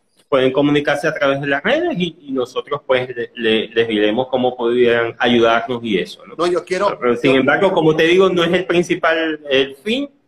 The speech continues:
Speaker 1: Y, pues, bueno, Dios es bondadoso y generoso. Y cuando uno da con alegría y con emoción, y sobre todo sabiendo que es el compromiso cristiano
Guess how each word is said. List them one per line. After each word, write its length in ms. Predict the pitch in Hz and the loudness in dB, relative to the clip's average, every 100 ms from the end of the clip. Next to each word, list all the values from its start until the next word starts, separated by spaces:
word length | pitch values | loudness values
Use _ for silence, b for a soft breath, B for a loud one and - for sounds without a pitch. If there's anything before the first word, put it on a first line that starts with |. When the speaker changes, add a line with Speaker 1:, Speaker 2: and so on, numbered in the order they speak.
| - | -4
Speaker 1:
Y, 140 | 202 | -2
pues, 180 | 208 156 | 0 0
bueno, 300 | 147 120 95 B B B B | 2 0 -4 B B B B
Dios 320 | 127 151 160 | 2 4 4
es 120 | 190 185 | 2 2
bondadoso 600 | 180 160 147 160 185 196 | 0 2 2 4 2 2
y 140 | 190 | 2
generoso. 760 | 170 160 139 151 - - - - _ _ _ | 2 2 4 4 2 -2 -12 -14 _ _ _
Y 240 | - 139 139 | -2 -2 0
cuando 380 | 147 135 135 131 | 0 2 2 4
uno 300 | 143 151 165 | 4 4 4
da 180 | 165 | 2
con 200 | 160 175 | 0 -2
alegría 580 | 156 135 123 135 151 160 | 0 -2 0 0 2 2
y 80 | 156 | 2
con 180 | 147 120 | 0 -2
emoción, 760 | 117 110 - - 147 160 170 - | -2 -4 -6 -2 2 2 0 -4
y 100 | 151 | -8
sobre 340 | - 123 120 | -2 0 0
todo 280 | 120 131 151 | 0 2 2
sabiendo 540 | 151 139 143 143 131 | 0 0 2 0 -2
que 160 | - 120 | 0 -2
es 80 | 135 | 0
el 160 | 147 | -2
compromiso 600 | 147 135 127 117 123 123 | 0 -2 0 -2 -2 -4
cristiano 600 | 143 143 - 151 139 107 | -6 -8 0 0 0 -2